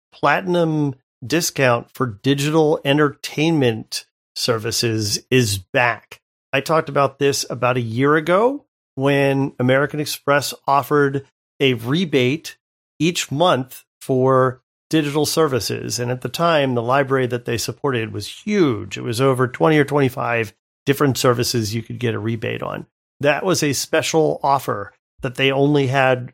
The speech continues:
for the year of twenty twenty. They have now added a new feature of the American Express Platinum card, where as a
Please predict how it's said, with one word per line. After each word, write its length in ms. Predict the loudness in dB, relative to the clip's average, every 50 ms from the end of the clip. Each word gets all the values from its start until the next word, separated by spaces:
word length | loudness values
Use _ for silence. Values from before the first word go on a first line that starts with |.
| _ _
for 340 | -6 -2 0 2 2 2 0
the 120 | 0 -2
year 300 | -2 0 0 2 2 0
of 220 | 0 -2 -6 -8 -6
twenty 280 | -4 -4 -2 -2 -2
twenty. 420 | -4 -2 -2 -2 -2 -2 -8 -12 _ _ _ _ _ _ 0
They 140 | 2 2
have 200 | 2 2 0 -2
now 680 | -2 0 2 2 2 4 4 4 4 4 2 2 0 -2 0
added 580 | 0 2 2 2 2 2 2 0 -2 -4 -6 _ _ _ _ _ _ 0
a 340 | 0 2 2 0 -2 -6 _ _ _ _ _
new 680 | -6 -4 -2 0 2 2 2 2 2 2 0 -2 -4 -6 _ _ _ _ _ _
feature 840 | -18 -12 -4 -2 -2 -2 -2 -2 -2 -2 0 0 -2 -4 -6 -8 -12 _ _ _ _ _ _ _ _ _
of 400 | -2 0 2 2 0 -2 -6 -10 -14 _
the 100 | 0 2
American 400 | 4 4 4 4 2 0 -2 -4
Express 380 | -6 -6 -4 -2 -2 -2 -2 -2
Platinum 420 | -4 _ -4 -4 -2 -2 -4 -6
card, 640 | -6 -8 -12 -4 0 2 2 2 0 -2 -6 -10 -12 -16 _ _ _ _ _ _
where 340 | 0 0 2 0 0 0 0
as 420 | 2 2 4 2 2 0 -2 -6 -8 _ -2
a 380 | -2 0 0 -2 -4 -6 -10